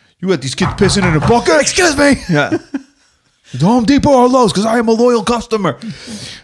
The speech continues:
Speaker 1: But
Speaker 2: But I mean, at the same time, like, w-, I mean, I guess, I gu-, maybe it's your cur-, I understand you're curious
Speaker 1: it wasn't
Speaker 2: what the
Speaker 1: that.
Speaker 2: situation was, but it's
Speaker 1: I
Speaker 2: like,
Speaker 1: was
Speaker 2: but if they
Speaker 1: ge-
Speaker 2: have to go to the bathroom, what else are they supposed to do?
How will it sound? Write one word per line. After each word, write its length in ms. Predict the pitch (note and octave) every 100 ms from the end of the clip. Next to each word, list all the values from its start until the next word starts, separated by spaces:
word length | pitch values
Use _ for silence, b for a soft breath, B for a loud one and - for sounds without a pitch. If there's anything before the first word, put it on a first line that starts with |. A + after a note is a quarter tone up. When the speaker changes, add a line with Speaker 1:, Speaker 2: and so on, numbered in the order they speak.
| _ _ -
Speaker 1:
But 380 | E3 D3 - -
Speaker 2:
But 80 |
I 40 | B3+
mean, 60 | B3+
at 40 |
the 60 | G3+
same 120 | A#3
time, 140 | A#3+
like, 140 | F#3+ C#3
w-, 180 | D3+ - _ _ -
I 60 |
mean, 340 | D#3+ C3+ A2+ G2+ _ _ _ _ _ _ _ _ _ _ _ _ -
I 80 | D3
guess, 340 | E3+ C#3+ - - _ _ _
I 80 | D#3+
gu-, 120 | F3
maybe 220 | F#3 G3+ G3
it's 120 | C3+
your 100 | C3+
cur-, 320 | - - C3+
I 140 | C3+ B2+
understand 400 | A2+ G#2+ C3+ B2
you're 80 | G#2+
curious 640 | - C#3+ A2 - - - _ _ _ _ _
Speaker 1:
it 80 | D3
wasn't 280 | C#3+ D3+ -
Speaker 2:
what 40 |
the 60 | D#3+
Speaker 1:
that. 140 | D#3+
Speaker 2:
situation 260 | A#2 F3+ D#3+
was, 100 | G#2+
but 80 | D3+
it's 80 | C#3
Speaker 1:
I 40 |
Speaker 2:
like, 80 | D3+
Speaker 1:
was 180 | C#3 A#2+
Speaker 2:
but 160 | B2+
if 60 | D3+
they 40 |
Speaker 1:
ge- 20 | E3+
Speaker 2:
have 100 | D3+
to 60 |
go 60 | D3
to 40 |
the 60 | A2+
bathroom, 280 | D3 E3+ A2+
what 120 | A#2+
else 180 | C3+ -
are 20 |
they 100 | G2
supposed 240 | G2 A2 -
to 60 |
do? 120 | F2+